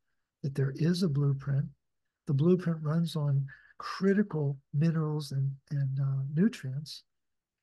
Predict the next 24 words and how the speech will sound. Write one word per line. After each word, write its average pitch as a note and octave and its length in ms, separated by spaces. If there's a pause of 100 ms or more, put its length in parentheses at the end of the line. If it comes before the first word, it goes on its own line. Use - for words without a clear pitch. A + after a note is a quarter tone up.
(160)
And D#3 380 (840)
all G#3+ 200
we B3 100
did F#3+ 200
within E3 280
the D3 80
root E3 200
cause C#3+ 240
protocol D3+ 600 (1200)
was E3 320 (400)
dust F3 320
off D#3 240
Mother D3 260
Nature D#3 520 (440)
and D3+ 100
say, D3+ 280 (300)
"Hey, G3 320 (160)
this, - 220 (140)
this A3 160
appears E3 360
to - 100
be D3 200
really G3 300
important." D3 440